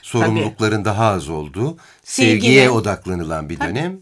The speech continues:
Speaker 2: Keyfiyet daha fazla.
Speaker 1: Çok
Speaker 2: Keyfiyet
Speaker 1: doğru,
Speaker 2: var.
Speaker 1: evet.
Speaker 2: Şimdi bu tarafta babaanne oldunuz, dede, anneanne oldunuz, dede oldunuz. Buradan çocuğa baktığınız zaman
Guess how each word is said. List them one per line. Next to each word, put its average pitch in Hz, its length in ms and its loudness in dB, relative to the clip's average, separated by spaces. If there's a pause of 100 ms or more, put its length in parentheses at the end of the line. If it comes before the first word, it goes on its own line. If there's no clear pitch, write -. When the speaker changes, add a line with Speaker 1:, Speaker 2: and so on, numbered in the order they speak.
(120)
Speaker 2:
Keyfiyet 339 400 0
daha 156 160 4
fazla. 131 520 -6
Speaker 1:
Çok - 140 -6
Speaker 2:
Keyfiyet 82 380 -4
Speaker 1:
doğru, 151 80 0
Speaker 2:
var. 131 40 0
Speaker 1:
evet. 85 220 -4
Speaker 2:
Şimdi 370 220 -8
bu 403 60 2
tarafta 302 460 -2 (280)
babaanne 240 420 0
oldunuz, 226 380 -6
dede, 208 240 2
anneanne 185 520 0
oldunuz, 170 120 -8
dede 185 180 -4
oldunuz. 147 460 -8 (360)
Buradan 339 280 0
çocuğa 294 420 -2
baktığınız 311 500 -2
zaman 139 380 -4